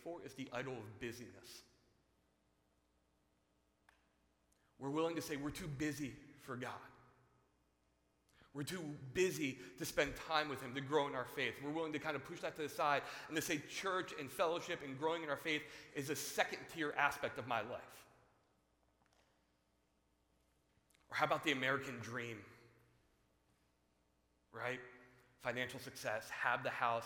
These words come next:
have the two cars, have the right number of kids, right? Have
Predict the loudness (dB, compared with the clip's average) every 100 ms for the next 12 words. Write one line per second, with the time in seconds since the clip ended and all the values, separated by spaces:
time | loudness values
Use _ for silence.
0 | 0 0 0 -8 -6 -2 -2 -2 0 0
1 | 0 0 0 0 -2 -2 -2 -4 -4 -4
2 | -2 0 0 -4 -12 -8 2 2